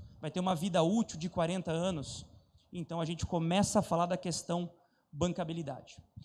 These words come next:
Quanto maior o nível de bancabilidade de uma empresa, maior é a saúde financeira dela, ou seja, a chance dela se permanecer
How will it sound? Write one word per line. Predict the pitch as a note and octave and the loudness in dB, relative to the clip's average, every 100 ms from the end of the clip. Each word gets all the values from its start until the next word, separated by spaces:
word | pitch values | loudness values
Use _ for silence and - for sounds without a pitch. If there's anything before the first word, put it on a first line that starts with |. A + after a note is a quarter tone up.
| - - - | -20 -20 -4
Quanto | - G3 G#3 | 2 4 4
maior | G#3+ G#3 A3 C#4 E4+ | 6 8 8 6 6
o | |
nível | C4+ C4 A#3+ | 6 4 4
de | G#3 | 2
bancabilidade | G#3 G#3+ G3+ F#3 E3+ F3 F3 | 2 2 0 -2 2 4 4
de | E3 | 2
uma | E3+ | 2
empresa, | C#3+ G3 G#3+ C#3+ A#2+ - _ _ _ _ _ _ _ - - | 0 0 0 -2 -6 -12 _ _ _ _ _ _ _ -14 0
maior | F3+ F3 G#3+ | 2 4 4
é | A3+ | 4
a | |
saúde | G#3 - G3 F#3 B3+ G3+ A3+ | 2 4 6 6 4 2 0
financeira | - G#3+ E3+ G3 F3+ | 0 0 0 0 0
dela, | D#3+ D#3+ C#3 B2+ | 2 0 0 -6
ou | E3 | -6
seja, | D3+ F#3 D3 - | -2 -2 -2 0
a | F#3 | 0
chance | - - C4 C#4+ C4 | 2 2 2 2 0
dela | G#3 G#3 | 2 2
se | G3+ | 0
permanecer | F#3+ F#3+ F3 E3+ D3+ - F3 | -2 -2 -2 -2 -2 -2 -2